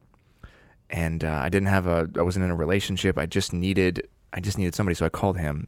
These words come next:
and I started talking about what I'm going through. <laughs> And he goes, he was twenty, twenty-one. He goes,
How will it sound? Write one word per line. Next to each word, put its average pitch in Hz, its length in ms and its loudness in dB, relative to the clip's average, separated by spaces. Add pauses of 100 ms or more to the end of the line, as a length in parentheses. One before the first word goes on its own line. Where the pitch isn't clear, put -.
and 85 100 -6
I 80 40 -2
started - 340 -4 (160)
talking 90 560 -4
about 71 340 -4 (120)
what 80 100 -6
I'm 76 140 -8
going 107 260 0
through. 53 320 -6 (100)
<laughs> - 80 -16
And 117 280 4
he 110 120 -4
goes, - 500 0 (540)
he 95 120 -2
was 90 120 2
twenty, 80 300 -2
twenty-one. 78 400 -4
He - 80 -10
goes, - 220 -10